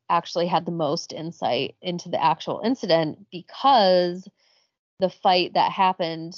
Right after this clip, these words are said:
that December that we were talking about before, um,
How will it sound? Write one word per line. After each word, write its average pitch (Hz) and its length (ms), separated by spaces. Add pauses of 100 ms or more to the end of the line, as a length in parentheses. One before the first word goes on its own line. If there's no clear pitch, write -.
(140)
that 175 200
December 170 880 (240)
that 165 140
we 151 80
were 160 140
talking 165 320
about 156 160
before, 165 680 (600)
um, 143 680